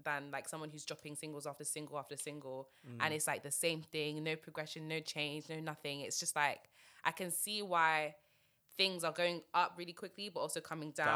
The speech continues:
Speaker 1: down.
Speaker 2: really quickly,
Speaker 1: No one's
Speaker 2: yeah.
Speaker 1: staying on the charts for really long now. It's literally just, like, pe-, before, there used to be, like, you'll be on the charts for, like, five, six, seven weeks. That's not happening. Like,
Speaker 2: Yeah.
Speaker 1: people are just running through music
Speaker 2: Yeah.
Speaker 1: now. It's
Speaker 2: But
Speaker 1: very
Speaker 2: I'll, I'll, I'll tell you one thing.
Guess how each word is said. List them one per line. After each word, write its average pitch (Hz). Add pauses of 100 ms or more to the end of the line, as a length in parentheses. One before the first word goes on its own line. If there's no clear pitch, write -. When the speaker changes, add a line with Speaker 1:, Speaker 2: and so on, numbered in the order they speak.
Speaker 1:
down. 170
Speaker 2:
really 95
quickly, 202
Speaker 1:
No 233
one's 247
Speaker 2:
yeah. -
Speaker 1:
staying 208
on 196
the 180
charts 175
for 156
really 147
long 135
now. 127
It's 143
literally 165
just, 165
like, 180
pe-, 359
before, 359
there 214
used 269
to 247
be, 233
like, 196
you'll 208
be 233
on 226
the 190
charts 202
for, 214
like, 185
five, 214
six, -
seven 196
weeks. 208 (300)
That's 208
not 226
happening. 214
Like, 147
Speaker 2:
Yeah. 190
Speaker 1:
people 185
are 185
just 185 (260)
running 196
through 196
music 185
Speaker 2:
Yeah. 156
Speaker 1:
now. 131
It's -
Speaker 2:
But 165
Speaker 1:
very 175
Speaker 2:
I'll, 160
I'll, 156
I'll 185
tell 208
you 190
one 185
thing. 131